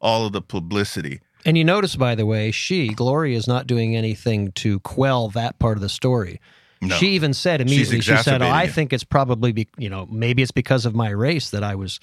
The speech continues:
Speaker 1: The
Speaker 2: So
Speaker 1: color of my
Speaker 2: she's
Speaker 1: skin is what she said,
Speaker 2: Yeah,
Speaker 1: yes.
Speaker 2: she's, she, so she went along and played along with that narrative right away.
Speaker 1: So here, here's how, in my
Speaker 2: <clears throat>
Speaker 1: opinion, gentlemen, how we really need to elevate the conversation, because the other side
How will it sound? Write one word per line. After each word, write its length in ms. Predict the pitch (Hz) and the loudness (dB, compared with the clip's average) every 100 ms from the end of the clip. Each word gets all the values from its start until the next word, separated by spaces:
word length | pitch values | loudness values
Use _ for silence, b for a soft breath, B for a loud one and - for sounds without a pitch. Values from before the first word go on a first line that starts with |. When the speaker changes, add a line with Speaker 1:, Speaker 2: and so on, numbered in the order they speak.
| B B B B B B | B B B B B B
Speaker 1:
The 60 | - | 4
Speaker 2:
So 40 | |
Speaker 1:
color 140 | 170 147 | 4 6
of 80 | 135 | 4
my 80 | 113 | 2
Speaker 2:
she's 100 | - | 2
Speaker 1:
skin 240 | 180 156 | 0 2
is 120 | 107 | 0
what 120 | 110 104 | -2 -4
she 80 | |
said, 220 | 98 98 180 | -4 0 2
Speaker 2:
Yeah, 120 | 147 | 2
Speaker 1:
yes. 140 | 98 | 2
Speaker 2:
she's, 220 | 196 170 | 0 -2
she, 280 | - - 190 - | -4 -4 -4 -6
so 220 | - 147 | 0 0
she 180 | - 214 | 2 0
went 160 | 175 | 2
along 280 | 147 143 135 | 2 2 0
and 100 | 117 | 0
played 240 | - 151 | 0 2
along 340 | 131 131 147 135 | 2 2 2 2
with 160 | 120 - | 0 -2
that 200 | 117 123 | -2 0
narrative 500 | 123 147 120 107 107 | 0 0 0 -2 0
right 160 | 107 | 0
away. 420 | 98 120 127 - _ _ _ - | 0 0 -2 -6 _ _ _ -8
Speaker 1:
So 420 | - 135 123 117 | 0 2 2 -2
here, 320 | 104 170 190 | 0 0 2
here's 240 | 160 208 170 | 0 0 0
how, 260 | 165 147 | 0 0
in 180 | 139 127 | 0 0
my 160 | 123 135 | 2 2
Speaker 2:
<clears throat> 80 | 135 | 2
Speaker 1:
opinion, 420 | 120 104 98 92 - 90 | 2 0 -2 -6 -12 -8
gentlemen, 540 | 92 92 90 82 69 - _ _ - | -2 0 2 0 -2 -8 _ _ -4
how 400 | 117 107 98 - 92 _ | 0 0 0 -4 -10 _
we 280 | 90 101 95 82 | -2 -2 -2 -4
really 480 | 92 101 110 110 | 0 4 4 4
need 180 | 98 92 | 2 0
to 100 | - | -2
elevate 360 | 90 92 85 82 | -2 -2 -2 -6
the 80 | 80 | -6
conversation, 1000 | - 85 80 80 - 92 - 135 147 139 _ _ - | -2 -2 -4 -6 -4 -2 0 0 0 -4 _ _ -8
because 580 | 90 - 87 85 80 76 | -8 -4 -4 -4 -10 -12
the 360 | 78 80 92 | -10 -2 0
other 180 | 98 110 | 0 0
side 520 | 110 113 90 87 87 | -4 -2 -2 -2 -6